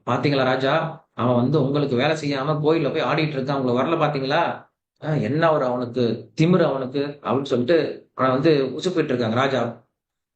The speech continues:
அப்ப திடீர்னு பார்த்தா ஷேனாய் வந்துட்டார். வந்த உடனே எல்லாருக்கும் ஒரே ஆச்சரியம், "என்ன வந்துட்டானே" அப்படின்னு சொல்லிட்டு அவனை விட்டு போயிட்டாங்க. ஷேனாய் என்ன பண்றாரு, இப்ப ராஜாவுக்கு முடித்திருத்தத்துக்கு உட்கார வச்சுட்டார்.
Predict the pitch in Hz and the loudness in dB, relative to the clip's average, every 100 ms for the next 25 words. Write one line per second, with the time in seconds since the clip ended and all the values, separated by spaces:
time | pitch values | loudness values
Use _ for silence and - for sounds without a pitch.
0 | _ _ _ 156 180 170 208 214 185 156 | _ _ _ -2 0 2 2 2 0 -2
1 | 220 190 151 180 - - - 226 208 185 | 0 0 0 -2 -6 -10 -2 2 2 2
2 | 156 160 147 - - - _ _ _ _ | 0 0 0 -4 -12 -20 _ _ _ _
3 | _ _ _ _ 143 170 170 160 180 147 | _ _ _ _ -4 0 0 0 0 0
4 | 147 156 135 143 131 - 170 135 85 - | 0 -2 -2 -2 -2 -2 -2 -2 -8 -16
5 | _ _ 147 156 151 151 139 127 117 127 | _ _ -2 0 2 0 0 -2 -2 -2
6 | 120 - - _ _ _ _ _ - 180 | -2 -6 -16 _ _ _ _ _ -2 0
7 | 170 165 160 156 151 151 - _ _ _ | 2 2 2 2 -2 -6 -16 _ _ _
8 | - 196 190 180 175 180 160 160 156 151 | -8 -2 2 2 0 0 0 2 0 0
9 | 147 143 143 - 151 160 156 127 127 185 | 0 0 -2 -2 -2 0 0 -2 -2 0
10 | 170 139 151 - - _ _ 175 180 170 | 0 0 -2 -8 -14 _ _ 0 2 2
11 | 139 127 147 139 151 127 117 135 110 | 2 0 0 0 0 -2 -4 -6 -8